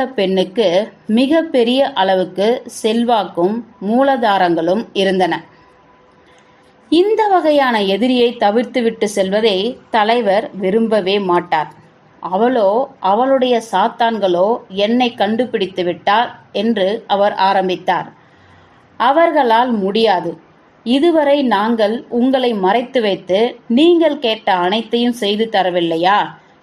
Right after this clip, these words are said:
என்று தலைவர் அவருக்கு உத்தரவாதம் அளித்தார். "ஆமாம்,"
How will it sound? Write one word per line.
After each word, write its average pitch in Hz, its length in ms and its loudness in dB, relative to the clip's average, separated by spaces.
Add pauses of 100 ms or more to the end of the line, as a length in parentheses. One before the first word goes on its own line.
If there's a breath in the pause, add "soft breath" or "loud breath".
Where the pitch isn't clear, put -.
என்று 202 540 0 (100)
தலைவர் 262 500 0 (140)
அவருக்கு 240 560 0 (280)
உத்தரவாதம் 220 760 0
அளித்தார். 175 440 -2 (880 soft breath)
"ஆமாம்," 208 440 0